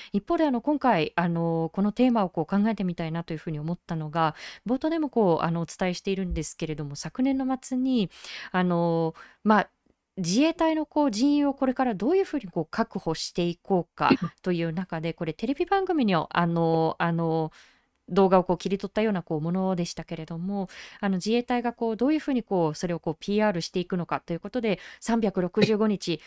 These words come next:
三食食べられますよ。え、クリスマスにはローストビーフも、こう、食べられますよというふうに、こう、ピーアールしているような、こう、動画というものが、こう、まあ、ネット上で、こう、拡散されていったということもありました。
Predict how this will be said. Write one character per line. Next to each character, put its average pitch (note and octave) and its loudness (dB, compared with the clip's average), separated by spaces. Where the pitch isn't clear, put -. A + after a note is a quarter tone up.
三 B3 2
食 - 0
食 F#3+ -2
べ G#3+ 2
ら A#3 4
れ A#3+ 2
ま B3 2
す A3+ 0
よ。 G#3 2
え、 F3 0
ク - -4
リ A#3+ 0
ス D4 0
マ D4 0
ス C4 0
に A#3 2
は F#3 0
ロ A3+ 2
ー C#4+ -2
ス - -6
ト D#4 2
ビ E4 2
ー D#4 0
フ - -4
も、 C4 -2
こ A#3 -4
う、 G#3+ -2
食 G#3 -6
べ A#3+ -2
ら C4 2
れ C4 0
ま C4 -2
す B3+ -2
よ A#3+ 0
と B3 -6
い - -2
う A3+ -4
ふ - -6
う A#3 -2
に、 G#3+ -4
こ F3+ -2
う、 - -20
ピ F4 2
ー F#4+ 4
ア F#4+ 4
ー - 0
ル D#4 0
し - -4
て A#3 2
い - 4
る G#3+ 6
よ G#3 4
う - 4
な、 F3 0
こ E3+ -2
う、 D3+ -2
動 F3 -2
画 F3+ 0
と F#3 -6
い F3+ -2
う F3+ -4
も G3+ -4
の C#4+ 0
が、 C4 0
こ F#3 0
う、 - -20
ま G#3 2
あ、 - 2
ネ F3 -2
ッ F3 -4
ト G3+ -4
上 G3 0
で、 F3+ -4
こ F#3 -2
う、 E3+ -2
拡 - -12
散 G3 -2
さ F3+ -2
れ F3 -2
て F3+ -4
い - -2
っ E3+ -10
た - -6
と E3 -6
い D#3+ -4
う D3+ -6
こ - -20
と - -4
も E3 -4
あ D3+ -10
り D#3+ -6
ま D#3 -6
し - -12
た。 D#3 -2